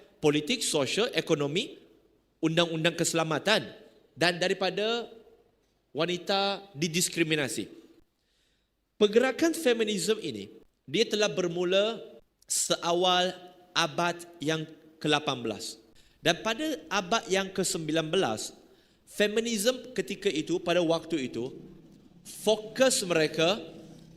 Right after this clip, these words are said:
hanyalah kepada hak-hak asasi seperti politik, pendidikan dan ekonomi. Dan perlu kita fahami, pada saat itu,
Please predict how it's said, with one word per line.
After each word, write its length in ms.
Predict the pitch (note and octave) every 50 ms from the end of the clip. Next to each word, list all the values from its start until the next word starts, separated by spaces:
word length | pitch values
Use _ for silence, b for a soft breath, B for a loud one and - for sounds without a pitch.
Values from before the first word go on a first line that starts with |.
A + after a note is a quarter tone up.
| - - -
hanyalah 480 | E3+ F3+ G3+ A#3 A#3 F#3+ E3+ F3+ G3+ - - - - - - - - _ _ _ _ _
kepada 560 | - F3 - F#3 F3+ F#3 E3+ G3 G3 G3+ G3+ - - - -
hak-hak 480 | - A3+ B3 - - - - B3+ A#3 - -
asasi 480 | F3+ F3 - - F#3 D#3+ - - C3 G2+ - - - - _ _
seperti 640 | - - - F3+ - F3+ F3 E3+ - G3 F#3+ F#3 -
politik, 800 | - D3+ D3 D3+ D#3+ D#3 - G#3+ A#3 A3+ - - - - - - _ _ F#3
pendidikan 640 | F3+ E3+ E3+ E3+ F3 E3+ - - F3+ F#3+ G#3 G#3+ - D#3+
dan 160 | F#3 G3 F#3+
ekonomi. 680 | F3+ F#3 F#3 F3+ E3 D#3 D3+ C#3 B2 G#2 F2+ - - - -
Dan 260 | C#3+ F3+ F#3+ F3+ -
perlu 300 | - A3 A3 A#3 B3+ C#4
kita 300 | - - A#3 - A3+ G#3
fahami, 640 | - G3 F#3 F3+ F3+ F3+ F#3 F#3+ G3+ B3 - - - - - - _ _
pada 240 | - A#3+ B3 C#4 D#4+
saat 480 | - - - B3+ - A3 C4+ C4 -
itu, 560 | - G#3+ G#3 - D#3 D#3 F3 G#3 - - -